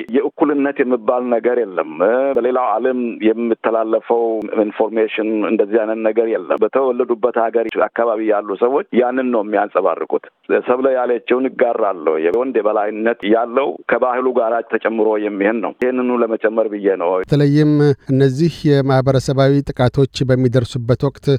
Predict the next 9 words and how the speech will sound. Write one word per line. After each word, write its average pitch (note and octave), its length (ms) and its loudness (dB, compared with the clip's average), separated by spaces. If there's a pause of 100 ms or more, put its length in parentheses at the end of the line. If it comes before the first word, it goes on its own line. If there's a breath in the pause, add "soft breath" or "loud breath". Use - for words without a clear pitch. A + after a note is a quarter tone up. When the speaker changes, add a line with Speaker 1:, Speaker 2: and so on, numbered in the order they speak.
Speaker 2:
አንዱ C#3 220 2 (160)
በተደጋጋሚ C3 720 2 (280)
የሚነሳው C3 800 2
ጉዳይ B2+ 480 0 (160)
ለምን D#3 380 4
ሴቶቹ C#3 440 2 (300)
ይሄ C#3 200 2
በደል D3 240 2
ሲደርስባቸው C3 880 0